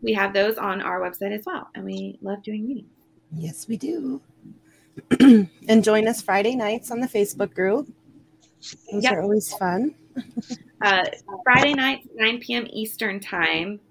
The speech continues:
Speaker 1: we go
Speaker 2: Now,
Speaker 1: live with, with you.
Speaker 2: now, we're women and we're witches, so we're a li-, always a little late, so expect us around nine fifteen. But don't tell Whitney because, you know, if she still thinks it's nine o'clock, we'll be all right.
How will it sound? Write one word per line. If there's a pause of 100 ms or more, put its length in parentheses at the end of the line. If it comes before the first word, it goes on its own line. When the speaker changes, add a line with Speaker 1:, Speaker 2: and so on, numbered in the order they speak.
Speaker 1:
we
go
Speaker 2:
Now,
Speaker 1:
live
with, (240)
with
you.
Speaker 2:
now,
we're
women
and
we're
witches,
so
we're
a
li-,
always
a
little
late,
so
expect
us
around
nine
fifteen.
But
don't
tell
Whitney
because, (140)
you
know,
if
she
still
thinks
it's
nine
o'clock,
we'll
be
all
right.